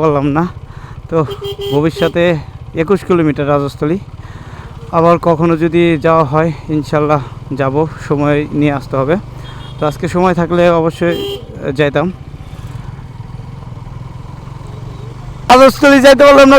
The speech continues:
দুঃখ রইল একটা। সামনে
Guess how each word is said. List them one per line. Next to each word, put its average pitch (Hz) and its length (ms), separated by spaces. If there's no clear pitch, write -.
দুঃখ 277 160
রইল 269 180
একটা। 269 200
সামনে 151 280